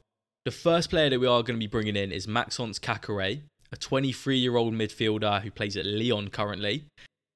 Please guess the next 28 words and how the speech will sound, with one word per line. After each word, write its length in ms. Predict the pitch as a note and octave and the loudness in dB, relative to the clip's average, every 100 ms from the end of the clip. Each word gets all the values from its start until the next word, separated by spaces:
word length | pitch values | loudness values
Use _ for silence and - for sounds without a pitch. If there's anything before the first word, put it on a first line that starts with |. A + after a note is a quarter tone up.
| - | -4
He 80 | D3 | 0
can 120 | F#3 | 2
play 200 | G#3 G#3 | 2 2
in 60 | |
both 260 | G3 E3+ - | 2 0 0
centre 320 | - D#3 D3 | -2 0 0
mid 280 | C3+ C3+ C#3 - | 0 0 -2 -4
and 280 | B2 C3 B2+ | -2 -2 -4
C 200 | - C3+ | -4 -2
D 180 | B2 A#2+ | 2 2
M, 240 | B2 D3+ - _ | 0 -4 -12 _
but 200 | B2+ - - | 0 0 0
Lyon 480 | C3 C3 C3 B2+ A#2 A2 | 2 4 4 2 0 -2
are 240 | G#2 G2+ A2 A#2 | 0 -2 -4 0
really, 600 | C3+ C3+ B2+ B2+ C3+ D3 - | 2 4 2 0 -2 -8 -14
really 580 | G#2 G#2 G#2+ G#2+ A2 - | -4 0 2 2 -2 -4
struggling 840 | - - - A#2 A2 G#2+ G#2+ G2 G2 | -4 -2 -2 0 2 2 0 -2 -4
this 140 | F#2+ | -6
season. 500 | - F#2+ F#2 F2+ F2 _ _ _ _ - | -6 -6 -6 -8 -10 _ _ _ _ -4
They 180 | A#2+ D#3 | 0 2
have 140 | D3+ | 0
sold 480 | - C3+ A#2+ A2+ A2 - | 0 2 2 2 -2 -6
so 380 | - C3+ C3+ | -2 2 2
many 340 | C#3 C3+ B2+ A#2 | 2 2 0 0
of 120 | A2 | -2
their 160 | A#2 A2 | -2 -2
main 340 | A2 A#2 B2 | -2 -2 -4
players, 540 | - G#2+ G#2 G2+ G2+ | -2 -2 0 -2 -6